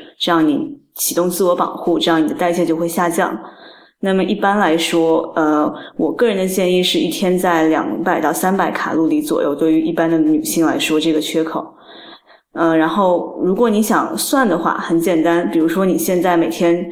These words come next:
吃这么多东西，你知道，自己知道自己的食量，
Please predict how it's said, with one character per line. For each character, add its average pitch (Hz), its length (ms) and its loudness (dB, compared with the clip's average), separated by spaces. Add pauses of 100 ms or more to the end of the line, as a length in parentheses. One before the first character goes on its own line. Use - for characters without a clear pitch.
(220)
吃 - 260 -2
这 196 140 0
么 170 100 0
多 175 140 2
东 190 260 -2
西， 175 160 0
你 - 80 -2
知 185 140 0
道， - 340 -2
自 - 140 -4
己 165 100 2
知 175 160 0
道 185 140 2
自 185 120 -2
己 151 140 -2
的 147 60 0
食 - 260 0
量， 175 320 0